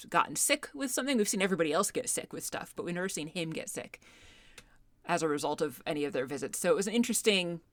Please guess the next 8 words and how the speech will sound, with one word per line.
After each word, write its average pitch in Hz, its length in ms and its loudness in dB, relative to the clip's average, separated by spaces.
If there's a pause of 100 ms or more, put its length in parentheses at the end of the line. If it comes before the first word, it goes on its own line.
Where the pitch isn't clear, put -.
(480)
change 151 580 2 (280)
to 185 100 -6
see 170 200 0
him 165 200 -2
in, 151 100 -4
in 147 320 -4 (400)
this 160 160 2
different, - 380 -6